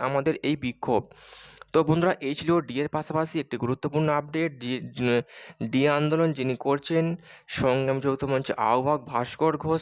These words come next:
তার বিরুদ্ধে একটি বিক্ষোভে সামিল হয়েছিল গ্রামের কয়েকশো গ্রামবাসী, কিন্তু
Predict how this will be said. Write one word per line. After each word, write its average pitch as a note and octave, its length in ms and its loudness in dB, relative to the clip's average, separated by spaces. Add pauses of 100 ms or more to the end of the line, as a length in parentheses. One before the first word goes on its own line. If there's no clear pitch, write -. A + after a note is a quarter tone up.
(160)
তার B2 220 0
বিরুদ্ধে D3 380 0 (560)
একটি C3+ 160 -2 (100)
বিক্ষোভে C#3+ 400 0 (120)
সামিল C3+ 340 0
হয়েছিল D#3 260 0 (180)
গ্রামের B2 360 -2
কয়েকশো C3 360 -2 (100)
গ্রামবাসী, C3+ 500 -2
কিন্তু C3 280 0